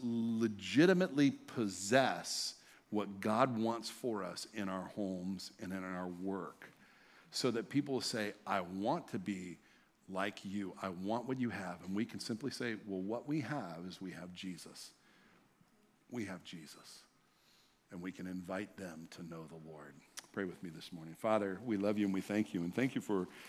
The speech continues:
God, just the practicality of living our lives. And the truth is, as wives are submissive to husbands, husbands are submissive to wives in agape love. It just,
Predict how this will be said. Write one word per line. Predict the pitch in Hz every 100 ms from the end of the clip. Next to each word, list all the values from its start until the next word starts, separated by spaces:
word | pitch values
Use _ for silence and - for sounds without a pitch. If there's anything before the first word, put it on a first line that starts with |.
| - - - -
God, | 165 165
just | 180 -
the |
practicality | - - - - 120 - 107 110 98 95 101 -
of | 98 95 92 90 85 - - - 101
living | 107 120 113 110
our | 95
lives. | 90 90 87 85 82 -
And | 104 107 104 117
the |
truth | 113 - 185 165
is, | 123 107 95 - - - - - - -
as | 117 107
wives | 113 135 170 165 127
are | 127
submissive | - 110 107 127 - 123
to | -
husbands, | - 120 113 123 123 123
husbands | - 175 196 113 98 101 104 - -
are | 107 120
submissive | - 123 107 127 190 - 101
to | - 123
wives | 127 196 196 104 117 107 -
in | 117 123 127
agape | 117 98 101 123 143
love. | 185 214 - -
It | 110 104 120
just, | 175 185